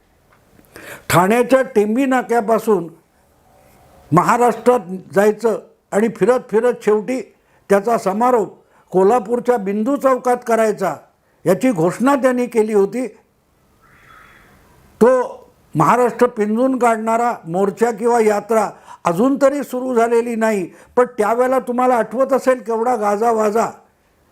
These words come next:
आणि मी त्याच्यावर एक व्हिडिओसुद्धा केला होता की तो पिंजून ठेवलेला जो महाराष्ट्र आहे,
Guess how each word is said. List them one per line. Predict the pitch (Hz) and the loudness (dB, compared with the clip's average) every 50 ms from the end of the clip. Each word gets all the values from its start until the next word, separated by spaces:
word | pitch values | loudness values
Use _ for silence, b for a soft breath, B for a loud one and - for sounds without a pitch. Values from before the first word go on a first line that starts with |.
| _ _ | _ _
आणि | - 190 214 | 2 2 4
मी | 233 247 262 | 4 2 2
त्याच्यावर | 196 247 233 226 247 247 254 254 | 4 2 2 2 2 2 2 2
एक | 247 240 | 0 0
व्हिडिओसुद्धा | 202 185 190 208 247 254 240 247 254 240 208 240 240 | 0 -4 -4 0 0 0 0 0 -6 -4 -2 -2 -2
केला | 240 202 226 220 220 | 0 -2 0 0 2
होता | 208 202 190 226 233 254 | 0 0 0 -2 -2 -2
की | - - - _ _ _ 214 226 | -4 -8 -18 _ _ _ -6 0
तो | 220 247 240 | 2 2 0
पिंजून | 240 - - 196 202 196 202 202 262 269 269 226 | 0 -2 -6 -4 -4 -2 -2 0 0 0 0 0
ठेवलेला | 208 220 226 233 247 247 247 254 | 0 0 2 2 2 2 2 2
जो | 247 233 247 | 2 0 -2
महाराष्ट्र | 233 220 180 151 190 233 247 240 190 - 220 240 | -2 -2 -6 -4 -2 0 0 0 -2 -2 -2 -2
आहे, | 226 190 170 202 226 196 | 0 0 0 0 -2 -4